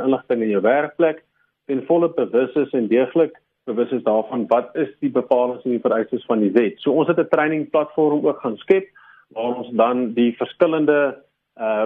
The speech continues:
kort kursusse aanbied wat jy op jou eie tyd, op jou eie leisure kan dan deurgaan en wat dan, uh, ook ge-, ge-, ge-, geondersteun is deur, uh, toetse om seker te maak 'n ou het eintlik heeltemal begrip oor die inhoud van hierdie kort kursusse. Of ons bied ook baie persoonlike opleiding op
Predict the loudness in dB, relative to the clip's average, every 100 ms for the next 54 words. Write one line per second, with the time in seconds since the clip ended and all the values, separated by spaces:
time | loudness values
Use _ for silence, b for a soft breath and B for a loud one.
0 | 0 0 0 -4 -4 -2 -2 -2 -2 0
1 | -2 0 -4 -2 0 2 2 2 0 0
2 | -4 -2 0 0 0 0 -2 -8 -8 -6
3 | 0 2 2 -2 -2 -2 -2 -2 0 0
4 | 0 -2 -2 -4 -4 0 2 2 0 -6
5 | -4 -4 -6 0 2 2 -2 0 2 2
6 | 0 2 2 2 0 0 2 4 0 -6
7 | b b _ -8 -4 -2 0 2 0 0
8 | -2 -2 -4 -2 0 2 0 -2 -2 -2
9 | 0 0 2 0 0 -6 -6 0 2 2
10 | 0 -2 -2 0 0 0 2 2 0 0
11 | -2 0 -2 0 0 0 -4 -4 -2 0
12 | 0 -2 B B B 0 2 -2 0 0
13 | 0 0 0 0 0 -6 -4 0 0 0
14 | -4 -6 -2 0 0 0 -2